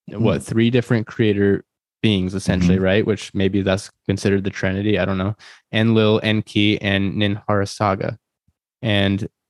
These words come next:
Speaker 1: Ninhara Saga molded it in clay. So that's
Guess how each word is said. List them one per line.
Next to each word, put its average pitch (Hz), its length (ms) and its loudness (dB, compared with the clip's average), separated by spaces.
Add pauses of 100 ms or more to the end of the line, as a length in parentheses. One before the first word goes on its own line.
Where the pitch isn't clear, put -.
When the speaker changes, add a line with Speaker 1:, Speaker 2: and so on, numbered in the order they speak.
(340)
Speaker 1:
Ninhara 107 640 -2
Saga 143 380 0
molded 107 480 2
it 104 200 0
in 107 200 -6
clay. 110 540 -2
So 98 380 0
that's 101 220 0